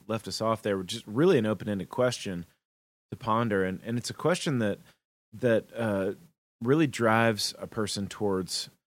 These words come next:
a concept that we don't talk about enough in Christian culture, which is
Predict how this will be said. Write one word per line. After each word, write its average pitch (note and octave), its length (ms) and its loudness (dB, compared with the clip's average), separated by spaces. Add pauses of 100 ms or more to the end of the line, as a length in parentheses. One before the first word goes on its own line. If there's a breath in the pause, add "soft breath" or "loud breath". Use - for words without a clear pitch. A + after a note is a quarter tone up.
(320)
a G2+ 60 -4
concept A#2+ 680 0
that G2+ 280 0 (120)
we A2 80 -2
don't D#3 240 2
talk C3 240 4
about A2 340 4
enough G#2 640 -2 (260)
in G#2 460 -2
Christian B2 320 -4
culture, B2 340 0
which G#2+ 200 -2
is F#2 240 -8